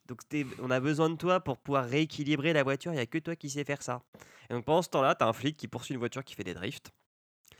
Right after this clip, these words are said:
Et, euh, ça suffit à convaincre, euh, Mister Robot de venir. Et donc, Mister Robot revient à sa place et il se fout à poil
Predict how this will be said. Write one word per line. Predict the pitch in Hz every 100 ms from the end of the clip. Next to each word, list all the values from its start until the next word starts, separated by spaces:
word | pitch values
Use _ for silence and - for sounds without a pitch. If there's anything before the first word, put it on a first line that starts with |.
| - - - _ -
Et, | 117 110
euh, | 101 95 95 95 95
ça | - 139
suffit | 165 143 123 131 120
à | 98
convaincre, | 92 110 110 110 - 104
euh, | 92
Mister | 107 -
Robot | 110 107 107
de | 98
venir. | 92 101 160 - _ _ _ _
Et | 110
donc, | 123
Mister | 151 160 175
Robot | 156 151 156
revient | - 160 185
à | 170
sa | 113
place | - 104 156 - - _ _ _ _ _ _
et | 135
il | 131
se | -
fout | - 123
à |
poil | - - 101 95